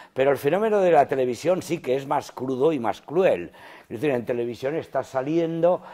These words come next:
y de repente no sales en tres meses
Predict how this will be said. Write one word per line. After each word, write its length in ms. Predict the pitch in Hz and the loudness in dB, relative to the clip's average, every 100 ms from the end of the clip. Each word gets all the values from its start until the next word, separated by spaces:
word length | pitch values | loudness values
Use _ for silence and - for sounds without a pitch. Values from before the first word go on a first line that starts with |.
| - - - | -20 -20 -8
y 100 | 127 | 0
de 140 | 127 | 2
repente 440 | 120 110 156 147 | 2 2 0 0
no 160 | 120 123 | 0 0
sales 440 | - 151 151 110 | 0 2 2 0
en 280 | 113 110 110 | -2 -4 -6
tres 300 | - 131 113 | -4 -4 -4
meses 540 | 117 151 - 147 156 | -2 -2 -2 -2 -4